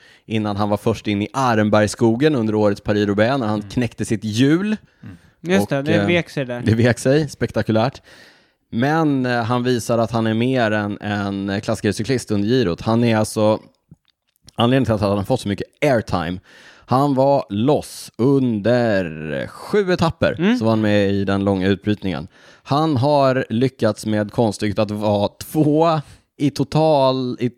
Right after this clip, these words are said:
Speaker 1: den totala poängtävlingen. Han är två i den totala bergspristävlingen. Han var två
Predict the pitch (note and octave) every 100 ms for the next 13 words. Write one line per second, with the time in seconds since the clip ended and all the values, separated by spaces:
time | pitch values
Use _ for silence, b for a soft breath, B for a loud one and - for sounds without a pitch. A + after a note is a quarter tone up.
0 | _ F#2+ B2+ B2 A2+ C#3 C3+ B2+ - B2
1 | G2 A#2+ A#2 F#2 C#2 G1+ - b b b
2 | b A#2+ B2+ - D#3+ D3 D3 C#3+ A#2+ C3
3 | - C3 G#2+ G#2+ G2+ B2+ G2+ F#2 - G#2+
4 | F#2+ - C#3+ C#3 G2+ E2+ A1 - - B
5 | B B B C3+ C#3 - - E3 D3 E3+
6 | D3+